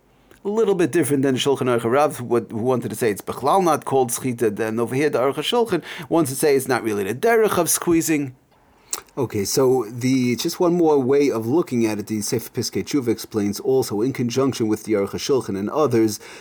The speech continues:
we're just trying to figure out what exactly the Ravid had in mind,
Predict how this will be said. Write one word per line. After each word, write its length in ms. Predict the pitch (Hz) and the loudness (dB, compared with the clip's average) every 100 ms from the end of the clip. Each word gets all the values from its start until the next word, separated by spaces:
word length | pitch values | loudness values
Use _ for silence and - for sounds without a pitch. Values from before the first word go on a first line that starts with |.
| - | -12
we're 60 | - | -6
just 180 | 127 - | -6 -2
trying 260 | 143 131 | 0 0
to 100 | - | -2
figure 320 | - 131 117 | -4 -2 2
out 140 | 117 113 | 2 2
what 180 | 120 120 | 2 2
exactly 420 | 117 123 - 117 | 0 0 0 0
the 100 | 104 | 2
Ravid 480 | 110 113 104 104 - | 2 2 2 0 -2
had 240 | 110 101 | -4 -2
in 140 | 98 | 0
mind, 540 | 107 127 139 110 110 | 0 2 4 2 2